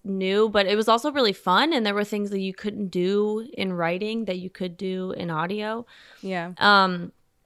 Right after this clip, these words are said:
Speaker 1: but there are, I think the whole entire point and excitement behind starting something like this is that there are a million stories in basketball, or just not, I mean, not even necessarily stories that need to be reported, but things that can be talked about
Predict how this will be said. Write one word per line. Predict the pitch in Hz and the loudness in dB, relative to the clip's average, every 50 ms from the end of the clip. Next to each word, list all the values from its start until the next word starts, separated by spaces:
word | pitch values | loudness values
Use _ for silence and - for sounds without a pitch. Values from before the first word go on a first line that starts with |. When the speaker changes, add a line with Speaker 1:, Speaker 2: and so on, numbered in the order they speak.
| _ _ _ - - _ - | _ _ _ -14 -14 _ -2
Speaker 1:
but | 208 190 220 220 208 214 226 | 2 6 6 6 6 6 4
there | 226 226 226 214 | 4 6 6 6
are, | 208 208 214 214 214 220 220 214 220 - - _ - | 6 8 8 8 8 6 4 4 0 -2 -4 _ 0
I | 220 | 0
think | 226 285 277 254 | 2 2 2 4
the | - 247 | 4 4
whole | 247 247 | 4 4
entire | - 226 233 240 233 240 233 220 | 2 2 2 2 4 4 2 2
point | - - 214 208 202 - - | 2 0 -2 -2 -2 -4 -2
and | - 196 190 190 | -2 -2 0 -2
excitement | 185 - - 185 180 185 185 185 190 190 | -4 -2 -2 0 0 0 -2 -4 -4 -4
behind | 190 185 190 180 175 175 175 175 175 175 - | -4 -4 -2 -4 -4 -4 -4 -4 -6 -8 -10
starting | - - - - - 190 175 175 175 180 185 | -12 -14 -10 -6 -2 -2 -2 -2 -2 -4 -6
something | - - - 190 185 180 196 185 185 | -8 -6 -6 -6 -6 -6 -6 -6 -4
like | 180 175 175 - | -6 -6 -6 -6
this | 180 180 - - | -6 -6 -6 -8
is | 185 180 | -6 -4
that | 190 180 180 | -4 -4 -2
there | - 180 180 | -4 -4 -4
are | - - 175 175 175 175 170 175 - _ _ - - - - _ _ - | -2 -2 -2 -2 -2 -4 -6 -6 -10 _ _ -20 -20 -20 -20 _ _ -4
a | |
million | 190 190 190 190 196 196 185 190 185 180 180 175 175 170 175 - | -2 0 2 2 2 2 2 2 0 -2 -2 -4 -4 -6 -8 -10
stories | - - - - 185 170 170 170 170 170 170 170 170 - - - - | -12 -10 -4 -2 0 0 2 0 0 -2 -4 -4 -6 -8 -12 -10 -6
in | - 180 180 | -4 -4 -4
basketball, | 175 185 175 175 175 - - 202 190 208 190 185 180 180 180 185 190 202 - _ _ - | -4 -4 -4 -4 -6 -8 -10 -12 -10 -6 -4 -2 -2 -2 -2 -2 -4 -8 -14 _ _ -2
or | - 220 233 233 | 4 6 6 6
just | 226 262 311 302 - | 6 2 0 -2 -2
not, | 226 233 262 302 - - | 0 2 2 2 2 2
I | - 240 | 2 4
mean, | 240 233 226 | 4 4 6
not | 233 247 269 | 6 4 4
even | 262 240 226 208 | 4 2 2 0
necessarily | 196 202 190 - 196 - 202 190 185 185 | 0 -2 -4 -6 -6 -4 -2 -2 -2 -4
stories | - - - 196 180 185 185 180 196 | -6 -6 -4 -2 0 0 0 -2 -2
that | 190 180 | -4 -4
need | 180 175 170 | -4 -6 -6
to | 175 | -4
be | 180 175 | -4 -4
reported, | 170 175 170 - - 180 175 180 185 185 185 | -4 -4 -6 -6 -4 -4 -2 -2 -2 -2 -4
but | 190 - - | -6 -8 -6
things | - 202 196 196 196 185 | -4 -2 -2 -2 -2 -4
that | 202 190 | -6 -6
can | - 196 185 | -4 -4 -4
be | 180 175 | -4 -4
talked | - - 165 165 170 - - | -4 -4 -4 -4 -4 -6 -6
about | 180 185 180 175 175 170 170 - - | -4 -2 -2 0 0 0 -2 -4 -8